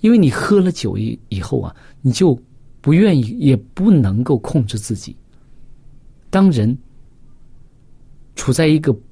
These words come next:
不愿意控制或者不能控制自己的情况之下，很多事情发生好像是自然的，但是这些事所带来的后果是非常严重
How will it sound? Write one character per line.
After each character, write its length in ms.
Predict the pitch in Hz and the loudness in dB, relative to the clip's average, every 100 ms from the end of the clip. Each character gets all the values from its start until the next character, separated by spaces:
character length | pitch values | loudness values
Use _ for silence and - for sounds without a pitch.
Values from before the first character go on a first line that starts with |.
| - - - | -20 -20 -8
不 100 | - | -2
愿 300 | 165 233 214 | 2 4 4
意 80 | 123 | 2
控 260 | 104 175 139 | 0 0 0
制 120 | 135 | 0
或 180 | 135 143 | -2 -2
者 80 | 139 | -2
不 140 | - | 0
能 160 | 165 165 | 0 0
控 280 | - 214 151 | 0 -2 0
制 100 | 147 | -2
自 160 | - | -2
己 100 | 107 | -4
的 120 | 92 | -4
情 200 | 107 - | -6 -4
况 180 | 113 117 | -4 -4
之 100 | 101 | -6
下， 280 | 101 - - - - - - - _ - - - - - - - - - - | -8 -10 -12 -16 -20 -20 -20 -20 _ -20 -20 -20 -20 -20 -20 -20 -20 -20 -18
很 300 | - 135 120 | -2 0 2
多 120 | 160 | 0
事 160 | 156 - | 0 -2
情 200 | - 104 | -4 -6
发 280 | - 113 107 | -4 -4 -4
生 280 | - 113 123 - - - - - - - - - | -4 -6 -8 -20 -20 -20 -20 -20 -20 -20 -20 -20
好 200 | - 101 | -8 -6
像 140 | 98 107 | -4 -4
是 140 | - | -4
自 220 | - 127 | -6 -6
然 180 | 82 - - | -8 -12 -20
的， 80 | - - - - - - - - _ - - - - - - | -20 -20 -20 -20 -20 -20 -20 -20 _ -20 -20 -20 -20 -20 -8
但 120 | - | -2
是 120 | 147 165 | 0 0
这 140 | 208 | 0
些 160 | - 190 | 0 0
事 260 | - 180 - - | 2 0 -4 -12
所 180 | - 131 | -6 -2
带 340 | 120 - 185 131 | -2 0 0 0
来 160 | 90 | -2
的 100 | 104 | -2
后 300 | 135 - 220 | -4 -2 0
果 360 | 120 104 - - - - - _ - - - - - - _ _ | 0 -4 -16 -16 -20 -20 -20 _ -20 -20 -20 -20 -20 -20 _ _
是 120 | - 127 | -8 -6
非 200 | - 127 | -2 -2
常 200 | - 107 | -2 -6
严 280 | 85 80 | -6 -10
重 160 | 85 90 | -10 -10